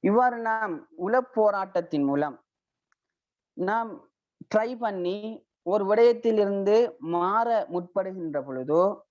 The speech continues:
ஒரு சில நாட்களுக்கு, ஒரு மூணு நாள், நாலு நாள், அப்படி அந்த ஒரு சில நாட்களுக்கு அவர் அந்த மாற நினைச்சது அப்படி என்ன,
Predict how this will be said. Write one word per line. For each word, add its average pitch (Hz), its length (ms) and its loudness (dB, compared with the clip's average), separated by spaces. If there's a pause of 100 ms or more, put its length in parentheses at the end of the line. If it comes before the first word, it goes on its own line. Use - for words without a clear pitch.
(1700)
ஒரு 220 240 4
சில 269 260 4
நாட்களுக்கு, 190 840 -2 (280)
ஒரு 165 180 2
மூணு 170 280 4
நாள், 156 440 0
நாலு 156 360 -2
நாள், 147 440 -6
அப்படி 196 340 0
அந்த 214 260 4 (600)
ஒரு 220 200 -4
சில 254 240 0
நாட்களுக்கு 196 960 -2 (400)
அவர் 202 240 -4
அந்த 196 200 -6
மாற 214 340 0
நினைச்சது 220 360 -2
அப்படி 202 280 0
என்ன, 185 440 -2